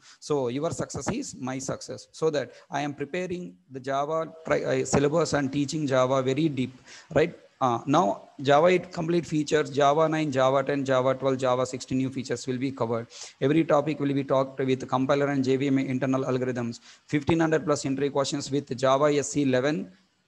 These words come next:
developer certification bits will be covered. Chapter wise project based case study will be developed. You will experience the usage of every chapter in project development.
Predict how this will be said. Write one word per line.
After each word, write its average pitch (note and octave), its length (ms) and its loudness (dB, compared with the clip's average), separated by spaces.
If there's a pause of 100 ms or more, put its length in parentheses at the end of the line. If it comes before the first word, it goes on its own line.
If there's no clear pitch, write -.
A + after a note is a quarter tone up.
(120)
developer D3+ 520 4
certification D3 880 -2
bits C3 220 -6
will C#3+ 120 -2
be C3 160 -2
covered. B2 380 0 (200)
Chapter C#3 360 0
wise D#3 200 4
project C3+ 460 0
based C3+ 260 0
case C3+ 140 -2
study C3+ 260 -2
will C3 140 -2
be C3 160 -2
developed. A#2+ 420 -4 (200)
You C#3+ 100 0
will D#3+ 120 4
experience E3+ 440 2
the D#3+ 100 4
usage D3 420 0
of C#3+ 180 2
every C#3 260 2
chapter C3+ 360 -2
in C3+ 220 -2
project C3 540 -2
development. B2 560 0